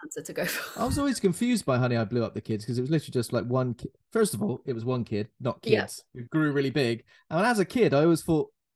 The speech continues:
Speaker 2: somebody just, <laughs> like, strapped some dynamite to them or something and they literally blew up.
Speaker 1: So this is the thing, because of the title, for the longest time, I thought they were actually blown up. And even though they're not, every time I hear the title, my brain's like, "Well, I'm, I'm just not gonna go with that one because it, it sounds like someone dynamites a child and that's never a good <laughs> scenario."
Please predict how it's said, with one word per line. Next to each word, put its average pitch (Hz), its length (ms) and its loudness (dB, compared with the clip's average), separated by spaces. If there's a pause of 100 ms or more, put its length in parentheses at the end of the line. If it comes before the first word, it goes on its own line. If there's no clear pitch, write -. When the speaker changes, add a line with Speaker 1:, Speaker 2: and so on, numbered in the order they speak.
(120)
Speaker 2:
somebody 147 380 -4
just, 147 260 -8 (420)
<laughs> - 720 -10
like, 196 240 2
strapped - 340 0
some 170 120 -2
dynamite 175 460 4
to 139 100 0
them 131 120 0
or 139 60 0
something 135 220 -8
and 139 100 -6
they 143 80 0
literally 151 380 -2
blew 147 240 0
up. 156 280 0 (280)
Speaker 1:
So 285 200 8
this 294 180 6
is 294 120 6
the 285 100 6
thing, 247 240 4
because 233 300 6
of 247 100 2
the 170 60 2
title, 240 420 2
for 175 80 -14
the 196 80 -2
longest 202 320 0
time, 190 160 0
I 165 100 0
thought 190 160 -2
they 185 60 0
were 170 100 0
actually 180 300 -2
blown 175 280 -2
up. - 140 -6
And 214 100 0
even 247 180 2
though 233 120 6
they're 220 140 4
not, 208 300 2
every 196 180 -2
time 214 180 -2
I 185 60 -2
hear 196 180 -2
the 208 100 -4
title, 226 440 2
my 202 160 0
brain's 202 320 -2
like, 185 300 0
"Well, 180 200 -4
I'm, 180 160 2
I'm 190 120 -2
just - 120 -12
not 180 200 -2
gonna 165 120 -2
go 147 180 0
with 131 120 -4
that 156 140 -4
one 151 140 -4
because 160 280 -8
it, - 160 -8
it 196 160 -6
sounds 180 340 -2
like 147 160 -4
someone 151 340 -4
dynamites 151 480 -4
a 156 40 -8
child 165 420 0
and 170 100 -4
that's 170 200 -4
never 175 260 -4
a 165 80 -2
good 180 240 -4
<laughs> - 80 0
scenario." 220 720 -2